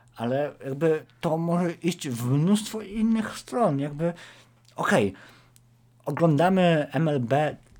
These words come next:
też dla jakby romansu, w sensie takiego,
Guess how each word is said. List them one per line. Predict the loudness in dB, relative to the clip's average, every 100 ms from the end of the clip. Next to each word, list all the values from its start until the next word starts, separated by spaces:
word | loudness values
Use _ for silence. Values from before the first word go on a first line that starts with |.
| -8
też | -2 0 -2 -8 -14 _
dla | -4 2 2 2 0 -6 _ _ _ -12
jakby | -8 -4 0 0 0 -4 -4
romansu, | 0 2 0 -6 -18 _ _ _ -20 -16
w |
sensie | -12 -8 -6
takiego, | -4 2 4 4